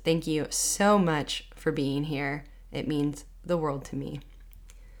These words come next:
I wanted to start off this podcast with the first episode being a bit of a deep dive into my story. My story is really foundational to the work that I do,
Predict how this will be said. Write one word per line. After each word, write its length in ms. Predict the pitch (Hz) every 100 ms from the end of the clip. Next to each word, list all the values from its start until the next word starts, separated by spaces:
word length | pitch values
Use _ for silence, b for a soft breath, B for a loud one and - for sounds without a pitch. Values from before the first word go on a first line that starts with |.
| b b b b b -
I 240 | 190 208 226
wanted 360 | 220 208 202
to 120 | 202
start 420 | 180 - 170 156 -
off 340 | 160 160 - -
this 240 | - 160 160
podcast 840 | - 151 143 - 147 139 143 - - -
with 460 | 156 156 143 - -
the 80 | 160
first 420 | - 196 196 -
episode 600 | 170 165 160 - 147 143
being 400 | 151 151 147 143 -
a 80 | 143
bit 180 | 160
of 140 | 160 156
a 60 |
deep 320 | 156 165 147 -
dive 400 | 143 143 147 143
into 680 | 147 147 139 - 143 147 143
my 200 | 147 143
story. 720 | 143 - - 151 - - 156 - - b b b b b b b b b - - - -
My 300 | 175 190 202
story 720 | 196 - 220 220 226 226 226
is 420 | - 170 170 160
really 360 | 147 180 190 196
foundational 1120 | 190 170 160 160 156 - 160 156 151 147 -
to 500 | - - 156 147 139 -
the 100 | 160
work 280 | 147 156 -
that 120 | 156
I 140 | 143
do, 500 | 139 143 151 190 240